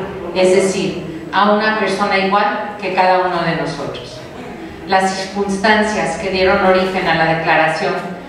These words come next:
deberían haber cambiado a más de setenta años de distancia. Sin embargo, por diversas situaciones, esto no ha ocurrido. Pareciera que en algunas regiones del mundo,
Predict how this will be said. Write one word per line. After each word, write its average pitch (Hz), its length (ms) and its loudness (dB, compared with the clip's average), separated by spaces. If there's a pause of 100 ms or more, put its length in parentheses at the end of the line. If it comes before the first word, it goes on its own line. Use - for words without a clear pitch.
(180)
deberían 208 460 4
haber 214 320 4
cambiado 202 640 2
a 185 100 0
más 202 300 4
de 208 80 0
setenta 185 560 0
años 175 340 0
de 160 100 -4
distancia. 156 560 -4 (560)
Sin 185 240 -2
embargo, 175 680 2 (300)
por 196 160 4
diversas 214 440 2
situaciones, - 1000 -2 (220)
esto 202 440 2
no 202 140 6
ha 202 300 2
ocurrido. 170 540 -4 (640)
Pareciera 202 760 4 (400)
que 214 140 2
en 208 60 4
algunas 214 500 4
regiones 202 440 -2
del 190 180 0
mundo, 185 540 -4